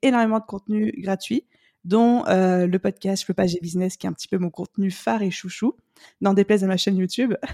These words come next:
<laughs> et, euh, des programmes de formation en ligne avec mon gros programme, entre guillemets, signature sur quatre mois qui s'appelle la B S B Academy. Voilà.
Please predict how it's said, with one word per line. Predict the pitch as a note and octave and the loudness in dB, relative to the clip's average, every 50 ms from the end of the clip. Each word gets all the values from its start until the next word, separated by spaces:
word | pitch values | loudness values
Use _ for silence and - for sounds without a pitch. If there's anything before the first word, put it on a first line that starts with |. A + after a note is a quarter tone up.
| - _ | -14 _
<laughs> | - - - - - - - | -20 -20 -20 -20 -8 2 4
et, | - B3+ C4 B3+ - - - | 6 6 6 4 2 4 6
euh, | G#3 G#3 G3+ G3 G3 G3 F#3+ | 6 8 8 8 8 6 6
des | F#3+ G3+ | 4 2
programmes | G3 - A#3 A3+ A3+ A#3 A#3 | 4 4 4 6 6 8 6
de | G#3 G3+ | 6 4
formation | - G#3+ G3+ G3+ G3 F#3+ - - G3 | 2 0 0 0 0 0 0 -2 -2
en | F3+ F3 | 0 0
ligne | F3 F3+ G3+ A3+ A#3 A3+ | 0 2 2 2 2 2
avec | - - F3+ F#3 G3+ G#3 - - | 2 2 2 4 2 2 0 -2
mon | F#3 F#3+ F#3 G3 | -4 -2 -2 -2
gros | G3+ F#3 G3+ G#3+ | 0 2 2 0
programme, | G#3 - G3+ G3+ F#3+ F#3+ G3 G3 G3 F#3 | 2 0 0 0 2 2 2 4 4 2
entre | F3 E3 - - | 0 0 -2 -4
guillemets, | F3 - - F3+ F#3 G3 G3 | -6 -4 -6 -4 -4 -4 -4
signature | F#3 - - - F#3+ F#3 F3 E3 - - - G3 G3 F#3+ | -6 -8 -8 -6 -4 -2 -2 -2 -4 -4 -2 -2 -2 -2
sur | - - - G3 - | -4 -4 -4 -4 -2
quatre | - F3+ - F3 | -2 -4 -2 -2
mois | F3 F#3+ G3 | -2 -2 -2
qui | - | -2
s'appelle | - F3 - - F3+ F#3+ F#3+ G3+ - _ | -4 -4 -2 0 0 0 0 -2 -4 _
la | - F3+ F3+ | -4 -2 0
B | E3 | 2
S | F3+ F3+ F3 E3 | 2 0 0 0
B | F3 | -2
Academy. | F3 E3+ - E3+ D#3 D#3+ - - - _ _ _ _ _ _ _ _ _ | -2 -2 -2 -4 -6 -6 -6 -10 -12 _ _ _ _ _ _ _ _ _
Voilà. | - F3+ F3+ G#3 D#4+ F#4+ D#4+ D#4 D#4 D#4 | -10 -4 -2 0 0 0 0 -2 -2 -4